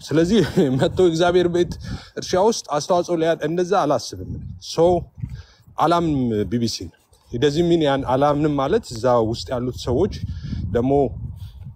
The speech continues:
እነሱም የሰጡትን ምስክርነት አላምንም፣ እ፣ ማለቴ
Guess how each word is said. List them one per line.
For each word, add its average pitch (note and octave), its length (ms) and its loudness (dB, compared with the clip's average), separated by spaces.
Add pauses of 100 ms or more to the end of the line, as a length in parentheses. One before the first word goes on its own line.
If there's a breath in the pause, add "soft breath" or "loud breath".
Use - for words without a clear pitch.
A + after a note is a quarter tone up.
(260)
እነሱም E3 320 0
የሰጡትን D3+ 400 0
ምስክርነት C#3 540 0
አላምንም፣ C3 440 2 (420)
እ፣ G#2+ 60 -2 (260)
ማለቴ C3 320 2